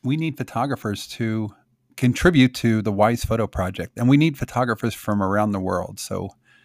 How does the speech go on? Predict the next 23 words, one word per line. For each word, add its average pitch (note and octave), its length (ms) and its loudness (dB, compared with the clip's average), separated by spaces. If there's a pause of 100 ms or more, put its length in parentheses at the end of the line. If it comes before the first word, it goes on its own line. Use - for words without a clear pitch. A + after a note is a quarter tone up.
(280)
if - 160 -2
you E3+ 180 6
are D3+ 140 8
one, G#2+ 280 2
please B2 560 0 (260)
join D#3+ 260 4
us. - 360 -4 (840)
Find E3+ 240 6
out E3+ 140 8
information D#3 640 2
and A2+ 200 2
what B2+ 140 0 (240)
it's C3 220 0
all B2+ 140 6
about C#3+ 420 4
at G#2+ 200 0 (280)
the A#2 100 2
wise A2+ 380 6
photo A#2+ 260 0
project A#2+ 500 -2
dot - 200 -2
com. - 300 -10 (800)
Thanks. D#3+ 400 -2